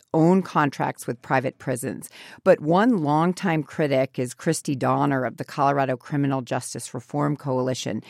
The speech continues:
She says private prisons take too many shortcuts to reduce costs.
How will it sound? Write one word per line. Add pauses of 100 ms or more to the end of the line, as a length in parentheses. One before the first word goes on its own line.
(340)
She
says
private
prisons
take
too
many
shortcuts
to
reduce
costs.